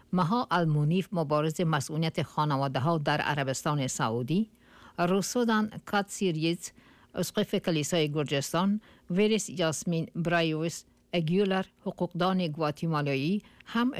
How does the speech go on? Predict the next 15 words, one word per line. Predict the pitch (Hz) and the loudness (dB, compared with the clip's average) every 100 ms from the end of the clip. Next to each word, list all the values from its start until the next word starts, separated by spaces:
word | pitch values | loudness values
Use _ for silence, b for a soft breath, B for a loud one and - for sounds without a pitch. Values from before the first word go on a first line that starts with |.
| 175 | 2
جایزه | 185 160 143 180 | 2 2 2 0
زنان | 151 156 156 151 143 | 2 0 0 0 -2
شجاع | - 160 208 180 | -2 0 2 0
سال | 143 135 139 | 0 -2 0
را | 151 | 0
دریافت | 143 139 170 190 147 - | 0 0 0 0 -2 -4
کردند. | 123 117 107 - - b b b b b | -6 -6 -6 -8 -12 b b b b b
خانم | - 185 185 | -2 2 2
اوریاخیل | 180 185 185 156 226 269 | 2 2 2 2 -2 -2
به | 220 | 0
نمایندگی | 185 175 160 151 156 214 | 0 2 0 0 0 2
از | 180 135 | 0 0
دیگر | 156 202 | -2 0
خانم‌های | 233 - 151 143 156 151 127 | -2 -2 -2 0 0 0 -2
شجاع | - 160 165 131 | -2 -2 0 0